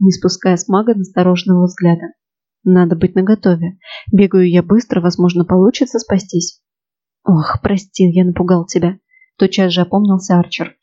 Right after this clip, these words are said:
«Но никогда так больше не говори. Для любого из ульеров даже намек на подобное является настоящим оскорблением».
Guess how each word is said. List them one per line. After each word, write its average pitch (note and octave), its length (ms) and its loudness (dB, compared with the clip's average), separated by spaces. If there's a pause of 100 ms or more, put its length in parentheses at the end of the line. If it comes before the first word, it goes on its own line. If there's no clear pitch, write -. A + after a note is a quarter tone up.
(260)
«Но F#3+ 100 4
никогда F#3+ 480 0
так F#3+ 220 -4
больше F3+ 300 0
не F3 120 4
говори. E3+ 460 -2 (280)
Для G#3 160 4
любого A3+ 480 0
из G3+ 140 2
ульеров G#3+ 440 0
даже G3 240 0
намек F#3+ 420 -2
на G#3+ 100 -2
подобное G3+ 500 0
является F3 540 0
настоящим F#3 520 -2
оскорблением». F#3 760 0